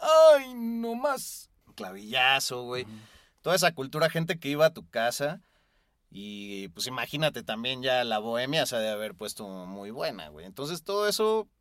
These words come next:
Speaker 1: te marca y, perdón el paréntesis, pero es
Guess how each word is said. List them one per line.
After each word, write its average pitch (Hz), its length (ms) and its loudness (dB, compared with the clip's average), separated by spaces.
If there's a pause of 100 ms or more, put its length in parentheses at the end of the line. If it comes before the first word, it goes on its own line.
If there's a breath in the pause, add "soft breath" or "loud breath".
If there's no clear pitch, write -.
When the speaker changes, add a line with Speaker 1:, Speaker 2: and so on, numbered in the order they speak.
(420)
Speaker 1:
te 107 140 -8
marca 113 500 -6 (200)
y, 95 540 -14 (320)
perdón 107 340 -4
el 123 100 -4
paréntesis, 117 500 -6
pero 101 220 -8
es - 180 -10